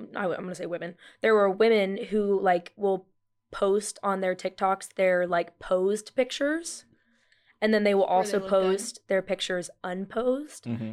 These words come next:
Speaker 1: which is, like, really normalizing, like, because on Instagram, like, you, you throw a
Speaker 2: <clears throat>
Speaker 1: posed photo up on Instagram and nobody's gonna know that you took, like, fifty different photos before
Speaker 3: Yeah.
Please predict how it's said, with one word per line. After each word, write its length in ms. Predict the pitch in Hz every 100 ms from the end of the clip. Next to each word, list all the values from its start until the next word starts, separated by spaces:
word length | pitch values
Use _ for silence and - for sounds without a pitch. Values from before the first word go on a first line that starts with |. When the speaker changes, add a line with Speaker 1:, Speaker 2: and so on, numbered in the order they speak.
| -
Speaker 1:
which 160 | 208
is, 180 | 233 214
like, 160 | 208 185
really 380 | 180 196 185 190
normalizing, 880 | 185 180 180 185 190 185 190 190 185
like, 280 | 180 175 - - -
because 260 | 233 240 - _ -
on 140 | 214
Instagram, 640 | 214 247 - 220 196 196 208
like, 240 | 196 185 -
you, 180 | 202 226 247
you 220 | 214 226
throw 240 | 226 233
a 40 | 226
Speaker 2:
<clears throat> 140 | -
Speaker 1:
posed 300 | 202 208 214
photo 380 | - 190 202 220
up 200 | - 190
on 140 | 190 190
Instagram 600 | 196 - 240 240 247 262 - _ _ -
and 560 | 214 208 196 185 185 190 208
nobody's 480 | 196 190 190 190
gonna 220 | 185 190 185
know 220 | 180 180
that 120 | 175
you 140 | 190
took, 260 | 185 185 180
like, 320 | 175 175 - _ _ _ _ _ _ _
fifty 440 | - 208 - 196
different 280 | 185 185 -
photos 500 | - 202 202 180 175
before 720 | - 180 - 185 175 180 175 113
Speaker 3:
Yeah. 280 | 92 85